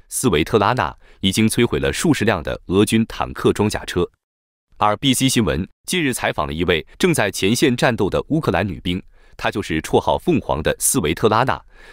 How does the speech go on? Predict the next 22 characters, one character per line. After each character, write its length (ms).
曾 160
经 180
是 180
乌 140
克 140
兰 280
家 200
喻 80
户 180
晓 180
的 100
运 100
动 140
员。 180
在 200
她 160
的 120
体 180
育 160
生 140
涯 160
中， 200